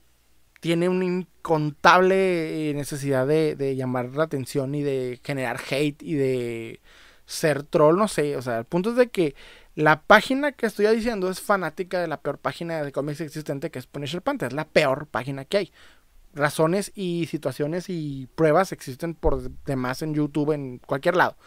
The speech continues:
El punto es de que a alguien se le ocurrió la idea de traer toda esa toxicidad de esa página al mundo del coleccionismo. Y hay un término del que quiero platicar que utiliza mucho,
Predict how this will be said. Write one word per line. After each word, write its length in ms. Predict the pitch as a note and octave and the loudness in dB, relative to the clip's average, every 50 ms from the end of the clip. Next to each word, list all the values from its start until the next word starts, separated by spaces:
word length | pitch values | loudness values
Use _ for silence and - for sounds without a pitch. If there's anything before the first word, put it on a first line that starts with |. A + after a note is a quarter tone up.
| - - - - - - - - - | -20 -20 -20 -20 -20 -20 -12 -4 0
El 120 | E3 E3+ | 0 2
punto 220 | D#3+ G#3 A3+ A3 C#4+ | 4 4 4 4 4
es 60 | D4 | 2
de 100 | D#4 A#3 | 2 2
que 120 | - C4+ | 8 10
a 60 | C4 | 10
alguien 200 | C#4 D4 D#4 F4 | 12 10 10 8
se 80 | F4 F#4+ | 6 6
le 60 | F4+ | 6
ocurrió 260 | F4+ - D#4+ D4 C4+ | 6 4 2 0 2
la 80 | D4+ E4 | 2 0
idea 260 | E4 D#4+ D#4 C#4 C4+ | 2 6 6 6 6
de 120 | C4+ C4 A#3+ | 6 2 0
traer 300 | - G3+ G3+ G#3+ A3+ A3 | 2 4 4 4 4 4
toda 200 | - C4+ C#4+ C#4 | 4 6 6 6
esa 140 | B3+ D4+ | 6 2
toxicidad 640 | D4 - D#4 - - - G3+ - F#3+ G3 G#3+ A3 G#3+ | -6 -6 -10 -12 -12 -14 -8 -4 -2 0 0 0 -2
de 160 | F#3 F3+ F3+ | -2 -4 -4
esa 180 | G3 G3 B3 A#3+ | -4 -4 -6 -6
página 500 | - C#4 C4+ C4 - A3+ G#3+ G#3 A3 - _ - | -4 -4 -4 -4 -4 -4 -6 -6 -6 -6 _ -2
al 160 | F#3 G3+ G#3 | 0 0 0
mundo 300 | G#3+ G#3+ G3 F#3+ G3 G#3 | -2 -4 -4 -2 -2 -2
del 120 | G3+ G3 | -2 -2
coleccionismo. 760 | - G#3+ G#3+ G#3 G3 - - A3 A#3+ D4+ E4 C#4 C4 F#3 D#3+ - _ - - _ _ _ - - - - - - - - - - - - - | -4 -4 -4 -4 -4 -6 -8 -6 -6 -6 -6 -6 -8 -12 -12 -14 _ -20 -20 _ _ _ -20 -20 -20 -20 -20 -20 -20 -20 -20 -20 -20 -6 6
Y 120 | - A3 | 12 12
hay 100 | C4 D#4+ | 12 12
un 140 | E4+ G4 F#4 | 12 12 12
término 340 | - G4+ G4 F4+ F4+ D#4+ D4 | 10 10 12 12 10 10 10
del 100 | C4 - | 10 8
que 100 | - G3+ | 8 6
quiero 180 | F#3 G#3+ A3+ G#3+ | 8 8 8 8
platicar 560 | - C4 A#3+ - G3+ F#3 - G#3+ G#3 G#3+ - | 6 2 2 0 -2 2 4 4 4 2 0
que 120 | - - | 2 2
utiliza 440 | G#3 G3+ - G3 E3+ E3 D#3 - F#3+ | 2 4 4 2 2 2 2 0 0
mucho, 420 | G3+ G#3 A#3 B3 - - F3 C#3+ | 2 2 2 0 0 -2 -4 -4